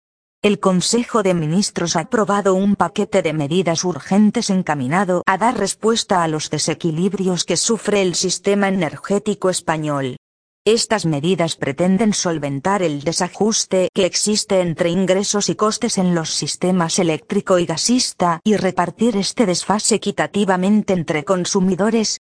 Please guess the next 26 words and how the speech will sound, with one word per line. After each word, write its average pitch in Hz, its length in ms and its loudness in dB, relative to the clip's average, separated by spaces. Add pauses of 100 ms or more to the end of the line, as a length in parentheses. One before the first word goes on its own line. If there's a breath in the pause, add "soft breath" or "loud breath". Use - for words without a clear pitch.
administraciones 190 1080 0
públicas 202 560 -2
y 190 100 2
empresas, 185 800 0 (100)
pues 180 220 0
si - 180 -2
se 202 160 0
repercutiera 185 800 0
exclusivamente 185 1120 0
en 170 100 0
el 160 160 -2
consumidor 190 840 0
supondría 185 760 0
aplicar 190 400 -4
a 190 60 2
este 208 280 0
un 202 120 2
incremento 185 640 0
de 170 80 0
la 151 140 0
tarifa 170 440 -2
superior 180 560 0
al 180 160 0
treinta 208 500 2
por 170 180 -4
ciento. 143 640 -4